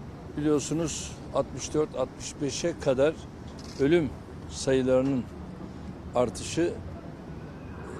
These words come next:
bizler için çok büyük önem arz ediyor. Vaka sayılarında bin yedi yüz, bin sekiz yüzlere kadar bir çıkışın olduğunu gördük. Tabii mecburen şimdi tekrar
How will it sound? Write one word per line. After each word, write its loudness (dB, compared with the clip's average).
bizler 4
için 0
çok 0
büyük 2
önem 4
arz 0
ediyor. -8
Vaka 6
sayılarında 4
bin 2
yedi 4
yüz, -2
bin -2
sekiz 0
yüzlere 2
kadar 4
bir 2
çıkışın -2
olduğunu 2
gördük. 2
Tabii 4
mecburen 2
şimdi 0
tekrar 4